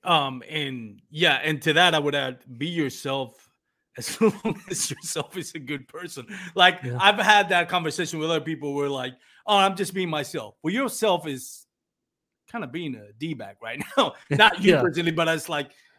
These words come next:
Speaker 2: Yeah.
Speaker 1: yes, I agree with that, being yourself, but at the same time, you know,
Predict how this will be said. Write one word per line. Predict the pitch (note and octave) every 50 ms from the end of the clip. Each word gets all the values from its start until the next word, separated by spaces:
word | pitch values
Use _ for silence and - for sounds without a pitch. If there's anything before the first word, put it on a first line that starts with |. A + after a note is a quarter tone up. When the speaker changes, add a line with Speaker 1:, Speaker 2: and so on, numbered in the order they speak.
| _ _ _ -
Speaker 2:
Yeah. | C#3+ E3
Speaker 1:
yes, | G3+ F3 C#3+ - -
I | F3 F3+
agree | F3 D3+ F3 F3
with | E3+ D3+ C#3
that, | C3 C3 C3
being | C3+ D#3+ E3 D#3+ D#3
yourself, | D3+ C#3+ - F3 D3+ C#3 -
but | C#3+ C3+
at | C3+ B2
the | B2+ B2
same | - D3+ C#3 C3
time, | B2+ C#3 B2+ B2+ B2 A#2 A#2 - _
you | D3 C3+ B2+
know, | A#2+ A2+ A2 G#2